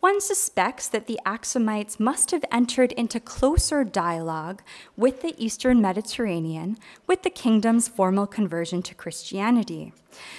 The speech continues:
which required participation in and the circulation of ritual traditions and narratives that were developed by Christ followers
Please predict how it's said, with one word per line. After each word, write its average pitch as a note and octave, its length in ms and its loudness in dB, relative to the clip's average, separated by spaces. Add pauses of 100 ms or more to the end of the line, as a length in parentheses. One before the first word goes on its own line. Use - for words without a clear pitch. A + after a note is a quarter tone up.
(120)
which - 200 -2
required G3+ 600 0
participation C#4+ 960 0
in A#3 380 2 (240)
and G3 200 -2
the - 80 -6
circulation F3 880 -4 (100)
of G3+ 400 4 (380)
ritual F#4 400 2
traditions G#3+ 720 0
and G#3 220 0
narratives F3 640 -2
that - 180 -4
were C4+ 120 0
developed G3+ 580 -2
by G#3 140 -2
Christ - 520 -8
followers D#3 680 -8